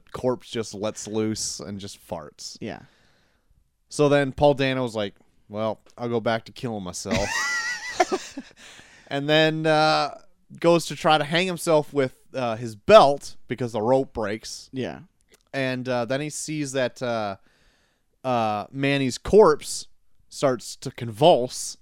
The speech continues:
Speaker 1: in its fartiness.
Speaker 2: <laughs> Yeah.
Speaker 1: And so he goes over to it and finds out this corpse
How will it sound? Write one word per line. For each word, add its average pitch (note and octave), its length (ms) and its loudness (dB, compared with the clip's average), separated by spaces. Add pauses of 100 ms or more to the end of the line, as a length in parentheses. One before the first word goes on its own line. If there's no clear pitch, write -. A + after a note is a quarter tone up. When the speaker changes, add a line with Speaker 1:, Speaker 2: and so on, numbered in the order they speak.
Speaker 1:
in B2+ 340 -6
its - 340 -14 (460)
fartiness. C3 800 -2 (160)
Speaker 2:
<laughs> - 140 -16
Yeah. C#3 180 -8 (320)
Speaker 1:
And C#3 140 -6
so E3 160 4
he D3+ 60 4
goes D#3 280 2
over F3 240 6
to C#3+ 300 2
it D3+ 140 0 (1400)
and A#2+ 100 -14
finds F#3 280 -4
out F#3+ 180 -2
this - 380 -4
corpse - 720 -4